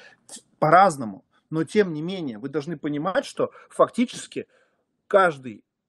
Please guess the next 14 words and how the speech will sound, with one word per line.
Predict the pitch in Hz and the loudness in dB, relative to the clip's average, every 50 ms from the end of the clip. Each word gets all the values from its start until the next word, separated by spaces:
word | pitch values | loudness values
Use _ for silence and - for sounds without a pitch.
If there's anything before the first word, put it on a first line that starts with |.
| _ | _
из | - 151 - | -20 -20 -18
тех, | - - 190 196 - | -8 -4 -4 -4 -4
кто | - - 147 | -6 -10 -14
принимает | - - 156 156 170 175 185 175 156 135 120 - | -10 -10 -8 -8 -6 -4 -4 -2 -2 -4 -4 -8
участие | 135 - - 139 156 143 - - 127 107 | -10 -6 -2 -2 -2 -2 -6 -12 -16 -12
в | 101 | -10
маркетинге, | 123 123 117 - - 233 240 - 190 147 113 110 95 _ _ _ _ _ _ _ _ _ _ _ _ _ - | -12 -12 -10 -8 -8 -8 -6 -6 -8 -10 -10 -14 -18 _ _ _ _ _ _ _ _ _ _ _ _ _ -14
уже | - 143 131 135 170 131 | -12 -8 -4 -2 -2 -2
в | - - | -2 -4
среднем | - - 147 160 202 226 185 190 151 117 107 | -12 -6 -2 0 0 0 0 -4 -6 -8 -8
получил | - - 151 143 143 135 - - 202 220 226 240 _ _ _ _ _ | -8 -6 -6 -6 -6 -6 -4 -2 -2 -2 -4 -6 _ _ _ _ _
пять | - 165 156 147 - | 0 0 0 2 2
раз | 160 151 139 - - | 2 0 0 -2 -8
выплату. | 147 139 - 127 110 - _ _ | -12 -12 -12 -12 -16 -16 _ _